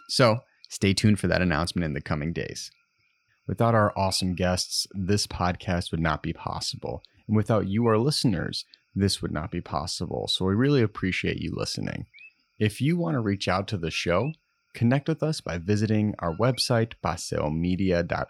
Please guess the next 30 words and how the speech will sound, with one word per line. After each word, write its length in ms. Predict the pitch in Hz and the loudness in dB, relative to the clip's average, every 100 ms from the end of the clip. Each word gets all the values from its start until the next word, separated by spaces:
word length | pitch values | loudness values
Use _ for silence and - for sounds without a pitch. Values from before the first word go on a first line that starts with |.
| - | 0
org, 320 | 110 117 113 _ _ _ _ | 2 4 0 _ _ _ _
emailing 540 | 131 143 131 120 113 98 | 4 6 6 4 4 2
us 220 | 101 - | 2 -2
at 300 | 82 90 - | -2 -2 -2
paseo 500 | - - - 82 76 | -6 -6 -4 -2 -2
podcast 720 | - - 82 - 82 76 - | -4 -4 -4 -4 -4 -4 -2
at 120 | 78 73 | -4 -4
gmail 400 | - 82 73 69 | -4 -2 -2 -4
dot 260 | 69 - | -8 -12
com, 400 | - 117 117 113 - _ - _ _ 107 | -2 2 4 2 -4 _ -20 _ _ -2
and 260 | 117 120 | 2 2
following 580 | - - 143 170 160 160 | 0 -2 0 2 2 4
us 280 | 151 143 - _ - | 4 2 0 _ -2
at 280 | 117 - - | 0 0 -4
Paseo 460 | - - 104 101 | -4 0 2 2
Podcast 640 | - 95 92 - 95 98 | 2 -2 -2 0 0 0
on 140 | 78 85 104 | -4 -2 0
Facebook 400 | 107 - 90 - | 0 -2 -4 -2
and 140 | 82 | -2
Twitter. 360 | - 78 - - _ _ _ _ _ _ _ _ _ | 0 -2 -2 -10 _ _ _ _ _ _ _ _ _
If 120 | - 101 | -2 2
you 140 | 95 | 2
have 120 | 82 | 2
a 60 | 80 | -2
tip, 420 | - 160 160 - _ _ _ _ | -2 0 0 -2 _ _ _ _
want 200 | - 85 | -2 -2
to 40 | |
pitch 220 | - - - | -4 -8 -8
a 60 | |
story 640 | - - 170 156 151 147 | -6 -2 2 4 4 2